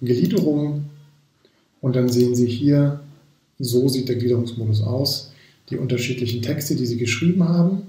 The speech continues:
die momentan noch charakterisiert sind als Textkörper, also als klassischen Text, nicht als Überschrift. Jetzt können Sie durch diesen Pfeil hier entsprechend, ähm,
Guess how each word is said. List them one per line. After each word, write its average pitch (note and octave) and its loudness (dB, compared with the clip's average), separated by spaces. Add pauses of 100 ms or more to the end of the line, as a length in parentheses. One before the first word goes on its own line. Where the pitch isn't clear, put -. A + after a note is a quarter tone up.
(100)
die C#3 -2
momentan C3 0
noch - 0 (600)
charakterisiert B2+ 0
sind - 0
als A#2 -4
Textkörper, F3+ -2
also B2+ 0
als A2 -2
klassischen A#2 -6
Text, D3 -6
nicht B2+ -2
als A2 -8
Überschrift. - -8 (1900)
Jetzt A#2 -2
können C#3+ 2
Sie D#3+ 0
durch D3 2
diesen A#2+ 0
Pfeil B2 0
hier F#3+ 0
entsprechend, C#3+ -4 (540)
ähm, B2+ -2